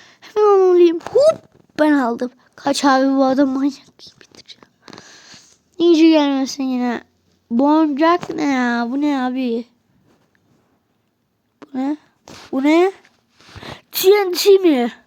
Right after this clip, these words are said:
T N T mi? Ne bu?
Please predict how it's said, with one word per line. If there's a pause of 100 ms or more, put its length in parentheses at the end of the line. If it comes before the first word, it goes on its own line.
(1600)
T
N
T
mi? (1000)
Ne
bu?